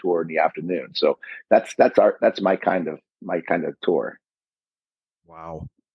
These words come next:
Speaker 2: You ever played, did
Speaker 1: Cape
Speaker 2: you ever
Speaker 1: Kid-,
Speaker 2: play
Speaker 1: Cape, Cape Kidnappers? You gotta look it up on the internet and see exactly what this, that these pictures look like. Cape Kidnappers
Speaker 2: Did you ever
Speaker 1: in
Speaker 2: play,
Speaker 1: New
Speaker 2: I
Speaker 1: Zealand.
Speaker 2: have to assume you've played, uh, Saint Andrews?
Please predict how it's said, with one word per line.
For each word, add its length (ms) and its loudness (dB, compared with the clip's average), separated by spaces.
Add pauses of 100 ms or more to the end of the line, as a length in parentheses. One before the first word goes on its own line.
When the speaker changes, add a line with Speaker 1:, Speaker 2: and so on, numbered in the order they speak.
(220)
Speaker 2:
You 80 6
ever 140 6
played, 300 2
did 80 2
Speaker 1:
Cape 100 8
Speaker 2:
you 60 6
ever 100 4
Speaker 1:
Kid-, 140 8
Speaker 2:
play 160 4
Speaker 1:
Cape, 400 4
Cape 300 6
Kidnappers? 520 4
You 60 2
gotta 160 6
look 200 4
it 80 2
up 200 4
on 100 2
the 100 0
internet 480 -2
and 160 -20
see 340 2
exactly 640 4
what 360 2
this, 220 0 (120)
that 180 -4
these 180 -6 (120)
pictures 380 0
look 240 -2
like. 280 -2
Cape 240 2 (120)
Kidnappers 760 -2 (260)
Speaker 2:
Did 140 -2
you 80 8
ever 120 4
Speaker 1:
in 80 4
Speaker 2:
play, 200 6
Speaker 1:
New 80 4
Speaker 2:
I 20 -2
Speaker 1:
Zealand. 260 6
Speaker 2:
have 180 4
to 100 4
assume 600 -2
you've 200 -2
played, 440 6
uh, 260 4
Saint 260 0
Andrews? 440 0